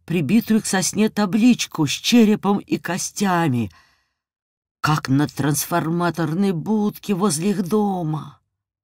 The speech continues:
Под черепом печатными оранжевыми буквами было написано «Лаборатория». Кривая стрелка указывала куда-то влево.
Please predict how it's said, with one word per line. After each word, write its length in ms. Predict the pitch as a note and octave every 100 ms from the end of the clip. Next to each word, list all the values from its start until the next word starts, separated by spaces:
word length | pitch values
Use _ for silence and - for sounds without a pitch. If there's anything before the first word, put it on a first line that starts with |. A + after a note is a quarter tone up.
| _ _ _ _ _ _
Под 240 | A2 G#2 -
черепом 760 | - A3 G#3 G3+ G3 F#3+ D3+ - _ _ _ _ _ -
печатными 640 | C3 - F3+ D#3+ D3+ D3
оранжевыми 640 | C#3 D#3+ D3 C3 C#3 B2+
буквами 480 | B2+ F3 - F#3+ G3+
было 300 | E3+ E3 E3+
написано 880 | E3 E3 - D3 C#3+ C#3+ C3 B2+ B2+ - _ _ _ _ _ -
«Лаборатория». 1400 | F2+ A#2+ F#3 C#3 E3+ D#3+ D#3 - E3 D#3 B2+ A2+ G#2 F2 - _ _ _ _ _ _ _ _ _ _ -
Кривая 420 | C3+ C3 C#3 B2
стрелка 720 | - A#2+ F3+ G3 - G#3+ F3+ - _ _ _ _ _ -
указывала 600 | B2 C#3+ D#3+ D#3 F3+ F3
куда-то 400 | D#3+ E3 E3 F#3+
влево. 760 | D3+ C3 D3+ C3+ B2 C#3 C3+